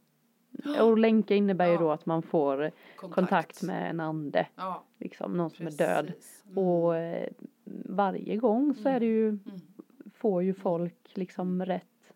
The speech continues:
Speaker 2: Mm.
Speaker 1: budskap eller
Speaker 2: Mm.
Speaker 1: känner av det i
Speaker 2: Mm.
Speaker 1: alla fall.
Speaker 2: Mm.
Speaker 1: Och att det sen
Speaker 2: Precis.
Speaker 1: handlar om att lita på det man får till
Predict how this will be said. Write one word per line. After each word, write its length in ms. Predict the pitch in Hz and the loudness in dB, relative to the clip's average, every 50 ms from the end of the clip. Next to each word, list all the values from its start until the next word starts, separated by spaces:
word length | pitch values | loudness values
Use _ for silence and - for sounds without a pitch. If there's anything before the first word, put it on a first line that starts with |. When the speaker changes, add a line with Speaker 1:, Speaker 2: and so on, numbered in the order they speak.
| _ - | _ -18
Speaker 2:
Mm. 100 | 185 180 | 0 4
Speaker 1:
budskap 680 | 202 214 202 165 - - - - 165 175 190 - - | 4 6 6 4 -2 -8 -4 0 0 0 0 0 0
eller 160 | 202 196 202 | 0 0 0
Speaker 2:
Mm. 20 | 190 175 | 0 2
Speaker 1:
känner 240 | 220 208 208 202 196 | 2 2 4 4 4
av 300 | 196 165 160 151 156 175 | 4 2 2 0 0 0
det 120 | 214 262 254 | 0 0 0
i 40 | 202 | 0
Speaker 2:
Mm. 120 | 202 254 254 | 0 2 2
Speaker 1:
alla 160 | 262 262 262 | 2 2 0
fall. 220 | - - 185 180 - - | 0 -2 -4 -4 -6 -12
Speaker 2:
Mm. 140 | 190 190 180 180 - - _ _ _ _ _ _ _ - - - - | -14 -14 -14 -16 -18 -20 _ _ _ _ _ _ _ -20 -20 -6 0
Speaker 1:
Och 280 | 202 196 196 196 - 185 | 2 2 2 2 2 0
att 140 | 185 - | 0 0
det 80 | - 190 | -2 -2
sen 160 | - - 185 170 | 0 2 2 2
Speaker 2:
Precis. 100 | 180 175 | 2 0
Speaker 1:
handlar 280 | 175 175 170 165 165 160 | 0 -2 -2 -2 -2 -2
om 120 | 160 160 | -2 -2
att 60 | 160 | -4
lita 380 | 165 170 170 170 - _ - 165 | -4 -4 -4 -6 -6 _ -12 -12
på 120 | - 175 | -10 -10
det 100 | 165 165 | -10 -8
man 140 | 170 170 156 | -8 -10 -12
får 100 | - 170 | -14 -12
till 220 | - - - - | -12 -10 -10 -10